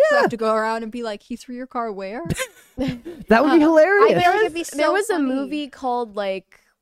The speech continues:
Speaker 3: Powerless or
Speaker 2: Powers, yeah.
Speaker 3: something with Vanessa Hudgens in it, and I think that did terribly.
Speaker 2: Yeah.
Speaker 1: But
Speaker 3: But
Speaker 1: it's not,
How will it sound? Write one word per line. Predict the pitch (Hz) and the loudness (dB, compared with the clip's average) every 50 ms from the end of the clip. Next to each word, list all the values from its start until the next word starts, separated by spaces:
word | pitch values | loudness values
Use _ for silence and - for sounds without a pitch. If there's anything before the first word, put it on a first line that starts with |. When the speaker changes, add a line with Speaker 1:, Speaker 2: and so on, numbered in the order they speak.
| _ _ | _ _
Speaker 3:
Powerless | - - - 156 156 175 196 196 202 202 202 208 208 | -20 -14 -10 -8 -6 -6 -6 -8 -8 -10 -10 -8 -4
or | 202 | 2
Speaker 2:
Powers, | 226 196 170 151 135 123 117 226 220 - - 240 | 2 4 4 4 4 2 2 0 -2 -4 -6 -6
yeah. | - 123 113 104 | -4 -4 -4 -4
Speaker 3:
something | 269 262 269 269 269 277 269 269 262 254 240 | -6 -6 -6 -6 -8 -8 -10 -12 -12 -12 -10
with | 233 214 202 - | -10 -10 -10 -10
Vanessa | 185 190 190 185 196 202 - 214 196 | -14 -12 -12 -10 -12 -12 -12 -12 -12
Hudgens | 185 180 170 175 - 214 226 240 247 254 | -10 -10 -12 -12 -12 -12 -12 -12 -12 -12
in | 262 254 262 | -12 -10 -10
it, | 262 262 254 233 | -10 -10 -12 -12
and | - 190 | -12 -12
I | 185 196 | -12 -12
think | - 196 190 180 | -12 -14 -14 -14
that | 190 175 170 | -14 -14 -14
did | - 175 165 165 | -14 -16 -18 -16
terribly. | 196 190 156 151 151 151 156 151 147 131 117 160 175 _ - | -14 -14 -14 -12 -14 -14 -14 -16 -16 -16 -16 -16 -18 _ -12
Speaker 2:
Yeah. | 220 240 233 147 139 135 - _ _ _ _ - | -10 -8 -8 -6 -8 -10 -12 _ _ _ _ -4
Speaker 1:
But | - - 403 | -2 -2 -2
Speaker 3:
But | 427 | -2
Speaker 1:
it's | - 330 - | -4 -8 -8
not, | 427 | -10